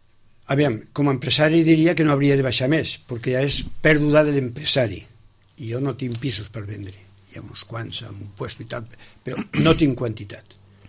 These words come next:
M'entens? I jo tampoc vull anar en contra del, de, de la meva gent, que són los empresaris, eh, i los paletas, aquell, aquella persona que ha embargat la seva casa per fer deu vivendes. M'entens?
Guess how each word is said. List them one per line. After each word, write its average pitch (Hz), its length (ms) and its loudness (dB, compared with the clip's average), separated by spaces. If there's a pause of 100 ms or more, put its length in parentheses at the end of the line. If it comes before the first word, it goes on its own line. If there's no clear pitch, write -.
(160)
M'entens? 131 360 -6 (280)
I 120 180 -8
jo 120 80 -6
tampoc 120 320 -6
vull 131 460 -2
anar 127 380 -6
en 131 140 -4
contra 127 440 -8 (100)
del, 117 360 -6 (240)
de, 113 280 -16 (640)
de 131 120 -8
la 127 120 -4
meva 139 160 2
gent, 123 280 0 (160)
que 113 120 -12
són 113 280 -10
los 120 200 -10
empresaris, 117 600 -8 (520)
eh, 117 100 -10
i 113 40 -6
los 113 160 -12
paletas, 117 480 -8
aquell, 113 340 -10
aquella 117 380 -12
persona 127 480 -6 (400)
que 127 120 -8
ha 120 40 -6
embargat 120 360 -6
la 123 160 -6
seva 117 240 -4
casa 120 320 -10
per 120 120 -14
fer 120 160 -14
deu 117 160 -8
vivendes. 113 640 -8 (500)
M'entens? 110 400 -12